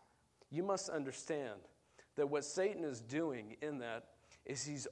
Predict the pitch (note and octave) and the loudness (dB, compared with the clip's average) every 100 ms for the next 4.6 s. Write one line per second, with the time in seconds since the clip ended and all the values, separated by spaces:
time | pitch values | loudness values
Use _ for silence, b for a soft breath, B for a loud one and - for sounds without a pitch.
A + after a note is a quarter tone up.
0 | - D3+ F#3 D#3+ B2+ A2 G#2 G#2 b b | 0 0 0 -2 -4 -4 -8 -10 b b
1 | - C3 A#2+ C3+ D#3+ C#3+ A#2 G#2 - B2 | -8 -6 -2 0 0 -2 -6 -8 -10 -8
2 | A#2 A2 - B2 A2+ G2+ C3 E3+ D#3+ A#2+ | -8 -8 -8 -10 -10 -6 2 6 8 6
3 | F#2+ - - - b b b F3+ A#3+ B3 | 0 -10 -20 -20 b b b 0 6 8
4 | F#3 B3 G4 G#4 E3+ | 10 12 12 12 12